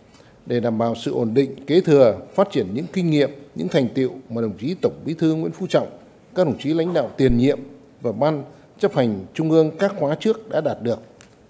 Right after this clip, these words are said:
với trách nhiệm cao nhất vì sự nghiệp chung của Đảng, của đất nước, Bộ Chính trị, Ban chấp hành Trung ương đã thảo luận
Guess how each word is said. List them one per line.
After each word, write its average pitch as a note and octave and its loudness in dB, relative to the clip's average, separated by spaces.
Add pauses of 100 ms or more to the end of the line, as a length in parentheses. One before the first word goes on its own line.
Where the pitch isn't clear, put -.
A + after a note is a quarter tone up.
(140)
với C3+ -2
trách F#3+ -2
nhiệm B2+ -2 (100)
cao D#3 0
nhất G3+ 2 (760)
vì C3+ 2
sự C#3+ -4
nghiệp C3+ 0 (100)
chung F#3 0
của C3 -2
Đảng, G2+ -2 (160)
của - -10
đất C#3 -2
nước, G#3+ 2 (200)
Bộ - -4
Chính F#3+ -4
trị, C#3+ -2 (100)
Ban D#3+ -2
chấp E3 -2
hành A#2 0
Trung D#3 -4
ương E3 0 (220)
đã C#3+ -4
thảo F#2+ -6
luận A#2 -2